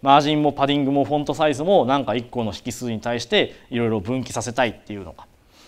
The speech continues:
で、ぶ-、複数じゃなくて単数ですよっていう場合は、ファンクション、関数を使えば、えー、一個の値について計算ができます。で、そうじゃなくて、複数いろんな値を同時に欲しいよっていう時は、ミックスインを使うと。まあ、こんな感じで三つ結構使い分けをすると、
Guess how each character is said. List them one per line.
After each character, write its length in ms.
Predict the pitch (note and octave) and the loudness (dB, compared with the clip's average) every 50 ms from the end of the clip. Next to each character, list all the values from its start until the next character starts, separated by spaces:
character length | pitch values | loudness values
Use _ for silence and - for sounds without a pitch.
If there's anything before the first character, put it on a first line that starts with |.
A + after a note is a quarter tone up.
| - _ _ _ _ - | -20 _ _ _ _ -2
で、 300 | G#3 A3 G#3+ G#3 G#3 - | 0 0 0 0 -4 -8
ぶ-、 180 | - F3+ G#3 A#3 - | -4 -2 -2 -2 -2
複 220 | - - - - B3+ | -6 -4 -2 0 2
数 160 | - D4+ C4+ | 4 4 4
じ 60 | A#3+ | 4
ゃ 40 | A3+ | 2
な 60 | G#3+ | 2
く 60 | - | 0
て 100 | - G3+ | 0 2
単 220 | - F#3+ F#3+ G3+ G3 | 4 4 4 4 4
数 160 | - A3 G#3 | 4 2 4
で 80 | F#3+ | 2
す 100 | F#3 - | 2 4
よ 120 | E3+ E3+ F3+ | 4 2 2
っ 20 | |
て 140 | F3+ - E3+ | 2 2 2
い 40 | E3 | 2
う 60 | E3 | 4
場 80 | F3 F#3 | 4 8
合 60 | G3+ | 10
は、 360 | A#3 B3 G3 A2+ - - - - | 12 12 12 10 8 2 -8 -6
フ 60 | C#3 | -4
ァ 60 | C#3 | -4
ン 80 | C#3+ C3+ | -4 -4
ク 80 | A#2+ | -6
シ 80 | - - | -6 -4
ョ 120 | C3+ C3 | -4 -4
ン、 80 | D#3 D3+ - - | -6 -8 -8 -6
関 200 | - C#3 C#3+ D3 | -4 -2 -2 -2
数 140 | C#3 - D#3 | -4 -2 -2
を 140 | D3+ B2+ A2+ | 0 0 -2
使 200 | - - - C3+ | -2 -4 -2 -2
え 80 | C#3 | 2
ば、 300 | D#3+ A#3 B3 F#3 - - - - - | 6 8 8 8 6 2 -6 -12 -8
え 160 | B2+ A2+ G#2+ | -6 -4 -2
ー、 60 | A2 | -2
一 80 | A#2 A2+ | -4 -4
個 120 | - A#2+ | -6 -6
の 80 | A2 G2+ | -4 -4
値 180 | F#2+ - G#2 G#2+ | -4 -4 -4 -6
に 60 | G2+ | -6
つ 80 | - | -6
い 60 | A#2 C#3 | -6 -4
て 100 | G#3+ - | -4 -4
計 160 | - A#2 G2 | -4 -6 -8
算 160 | - F#2 D2 | -8 -10 -16
が 60 | - | -18
で 100 | - G2+ | -20 -20
き 100 | - _ | -20 _
ま 100 | - - - | -20 -20 -20
す。 160 | _ _ _ _ _ - - - _ _ _ _ | _ _ _ _ _ -20 -20 -20 _ _ _ _
で、 80 | - F#3 | -10 -4
そ 140 | - D4 D#4 | 0 2 4
う 20 | |
じ 80 | C#4 B3+ | 4 4
ゃ 20 | |
な 100 | A#3+ A#3+ | 4 2
く 60 | A3+ | 2
て、 160 | - B3 A#3 G3 | 2 2 2 2
複 200 | - - B3+ A3+ | 4 2 0 2
数 220 | - C#4 C#4 A3 | 6 6 6 8
い 40 | E3 | 8
ろ 100 | D#3+ F3 | 8 6
ん 80 | F#3 | 6
な 80 | F#3 F3 | 6 4
値 240 | F3 F3 F#3 F3+ F3 | 2 4 4 4 4
を 100 | F3 E3 | 4 4
同 200 | C3+ C#3 D3+ E3 | 4 2 2 2
時 60 | F#3 | 0
に 60 | F3+ | -2
欲 160 | E3+ C#3+ E3 | -2 -4 -4
し 140 | E3 - G3 | -6 -2 0
い 20 | F3+ | 0
よ 100 | E3+ E3+ | 0 0
っ 20 | |
て 80 | - F3+ | -2 -6
い 20 | |
う 40 | - | -10
時 180 | G#3 - C4 | -4 0 4
は、 160 | C4+ B3+ G3+ C#3+ | 6 6 6 6
ミ 180 | C3+ C3 A#2 | 4 0 -4
ッ 20 | B2 | -6
ク 120 | - - | -10 -14
ス 120 | - - | -8 -6
イ 60 | C3 A2 | -6 -6
ン 60 | F2+ | -6
を 40 | D#2 | -8
使 200 | - - - F2+ | -12 -14 -12 -12
う 80 | E2+ - | -12 -14
と。 120 | - G#2+ - _ _ - - - - - - - _ _ | -18 -20 -20 _ _ -20 -20 -20 -20 -20 -20 -20 _ _
ま 80 | - - | -8 -2
あ、 20 | E3 | 2
こ 80 | A#3 | 4
ん 40 | B3+ | 4
な 120 | C4 C4 C4 | 4 6 8
感 160 | C4 C4 B3 | 6 6 6
じ 80 | A#3+ | 6
で 160 | B3+ C4 B3+ F#3+ | 4 4 4 4
三 140 | D#3 D3 | 2 0
つ 260 | - - - E3+ E3 D#3 - | -2 -2 0 0 0 0 0
結 120 | - D#3 | -4 -4
構 100 | - A#2 | -4 -6
使 220 | - - - B2+ A2+ | -8 -4 -2 0 0
い 80 | A2+ | 0
分 140 | A2+ A2 G#2+ | 0 -2 -2
け 80 | A#2+ A2 | -4 -6
を 80 | G#2+ | -4
す 120 | - - A#2 | -6 -6 -8
る 80 | A2 | -8
と、 360 | - - A#3 G#3 C#3+ G2 - | -4 2 4 4 4 4 2